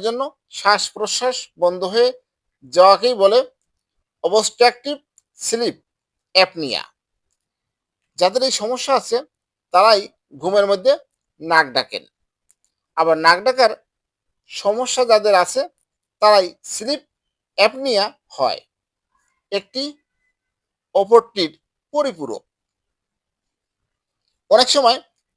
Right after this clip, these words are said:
নাক ডাকার মাঝখানে অনেকের স্লিপ অ্যাপনিয়া হয়।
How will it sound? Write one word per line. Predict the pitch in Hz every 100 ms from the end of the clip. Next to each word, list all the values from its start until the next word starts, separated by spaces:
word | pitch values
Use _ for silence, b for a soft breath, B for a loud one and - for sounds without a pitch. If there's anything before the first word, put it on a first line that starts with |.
| _
নাক | 165 175 175
ডাকার | 175 190 175
মাঝখানে | 185 - 262 226 - _ _ _ -
অনেকের | 180 185 214 151 - _ _ _ _
স্লিপ | - 233 269 294 _ _ -
অ্যাপনিয়া | 214 220 240 269 208
হয়। | 139 85